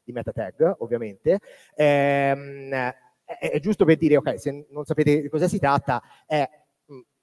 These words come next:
caro vecchio H T M L, quindi qualcosa che abbiamo visto negli ultimi trentacinque anni sostanzialmente, ehm, dove abbiamo il titolo, dove abbiamo la descrizione, informazioni sull'autore, in questo caso autrice, questo è un articolo della, della C N N,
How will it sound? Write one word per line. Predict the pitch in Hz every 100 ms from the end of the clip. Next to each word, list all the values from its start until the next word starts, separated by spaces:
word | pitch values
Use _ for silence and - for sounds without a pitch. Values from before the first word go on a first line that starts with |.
| _
caro | 180 175
vecchio | 156 156 - 131
H | -
T | -
M | 135
L, | 151 127 123 151
quindi | 131 113
qualcosa | 107 117 110
che | 120
abbiamo | 117 117
visto | 127 120
negli | 113
ultimi | 117 _ 117 110 _
trentacinque | 123 117 - 131 -
anni | 123 113
sostanzialmente, | 117 143 190 - 220 143 - 190 - - _
ehm, | 165 156 156 156 151 147 139 139
dove | 156 143
abbiamo | 107 131
il | 208
titolo, | - 233 214 220
dove | 139
abbiamo | 127 120
la | 120
descrizione, | 123 - 226 - 233 226 226 226 220 - _ -
informazioni | 143 127 123 - 127
sull'autore, | 117 135 143 165 160 175
in | 202
questo | 190 -
caso | - 104
autrice, | 151 220 214 - 214 196
questo | 151
è | 123
un | 120 123
articolo | 117 - 120 117
della, | 113 113 113
della | 117 117
C | -
N | 127 131 113 117
N, | 170